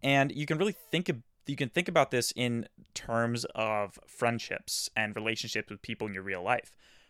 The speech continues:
The, you know, the, the old saying goes, "Make new friends and keep the old." So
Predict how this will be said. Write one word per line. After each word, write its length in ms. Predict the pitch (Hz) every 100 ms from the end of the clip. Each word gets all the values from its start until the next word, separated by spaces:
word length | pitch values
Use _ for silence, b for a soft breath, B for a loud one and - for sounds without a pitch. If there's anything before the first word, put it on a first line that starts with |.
| _
The, 140 | 143 -
you 120 | 131
know, 80 | 123
the, 200 | 127 120
the 100 | -
old 200 | 165 160
saying 360 | - 139 135 113
goes, 360 | 123 113 107 -
"Make 340 | 120 123 -
new 160 | 123 117
friends 420 | - 110 107 104
and 140 | 110 110
keep 300 | 110 107 -
the 140 | 101
old." 320 | 98 65 - b b b
So 320 | b 156 135